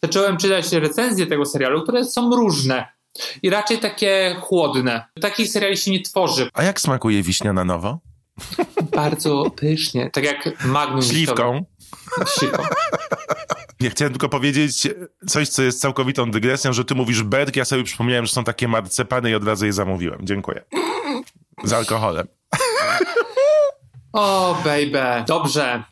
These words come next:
Speaker 1: Idziemy na miejsce trzecie. Proszę bardzo, Pat.
Speaker 2: Na miejscu trzecim u mnie w podsumowaniu dwa tysiące dwudziestego pierwszego roku,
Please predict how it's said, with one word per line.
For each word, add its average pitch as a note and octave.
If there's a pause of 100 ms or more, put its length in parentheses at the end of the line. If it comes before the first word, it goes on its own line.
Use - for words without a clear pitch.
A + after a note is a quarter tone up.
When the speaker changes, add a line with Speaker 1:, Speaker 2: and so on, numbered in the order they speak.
Speaker 1:
Idziemy F3+
na E3+
miejsce D#3+
trzecie. F3+
Proszę F3+
bardzo, C#3+
Pat. - (100)
Speaker 2:
Na C#3+
miejscu D#3+
trzecim G#2+ (300)
u A2+
mnie F#2
w -
podsumowaniu C#3
dwa A2
tysiące C#3
dwudziestego C#3+
pierwszego D#3
roku, D3+